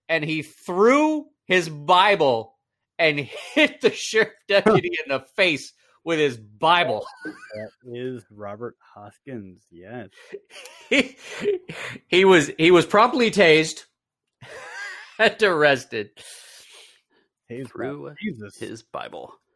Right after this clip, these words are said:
Speaker 3: That was in a movie.
Speaker 1: Yeah, said, "I was fucked up, man. I was mad." That's what, that's what he said. He kicked in the door to steal some clothes.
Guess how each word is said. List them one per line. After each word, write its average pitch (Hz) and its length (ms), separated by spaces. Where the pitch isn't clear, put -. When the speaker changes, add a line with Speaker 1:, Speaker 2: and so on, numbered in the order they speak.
Speaker 3:
That - 60
was 165 120
in 143 60
a 104 60
movie. 85 300
Speaker 1:
Yeah, 185 420
said, 170 420
"I 208 120
was 185 180
fucked - 360
up, 175 200
man. 131 260
I 170 120
was 127 180
mad." 117 480
That's 139 180
what, 156 220
that's 156 220
what 156 120
he 143 100
said. 101 320
He 120 140
kicked - 400
in 196 100
the 190 140
door 151 320
to 131 80
steal 147 240
some - 320
clothes. 104 480